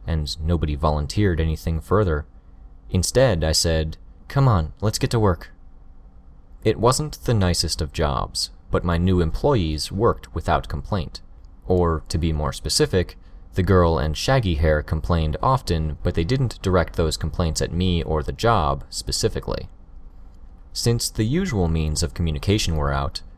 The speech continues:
and it might be some time before cell phone towers were out, I'd have to use messengers to pass word on to Coil.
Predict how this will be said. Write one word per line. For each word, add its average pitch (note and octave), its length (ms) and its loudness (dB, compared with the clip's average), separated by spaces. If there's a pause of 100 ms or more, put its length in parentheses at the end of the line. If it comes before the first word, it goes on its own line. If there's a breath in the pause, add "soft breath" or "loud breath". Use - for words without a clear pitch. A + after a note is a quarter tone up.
and D2 420 -2
it D2 140 -4
might D#2+ 200 -2
be D2+ 100 -6
some C#2+ 280 -2
time G2 400 0
before D2 300 -2
cell D#2+ 240 0
phone D#2 180 -2
towers D2 380 -2
were D2+ 160 -2
out, D2+ 240 -2 (420 soft breath)
I'd F#2 140 0
have A#2 200 0
to A2+ 100 0
use F2 300 0
messengers E2+ 580 0
to - 100 -4
pass E2 340 -2
word E2+ 300 2
on D2 180 -2
to - 80 -6
Coil. - 460 0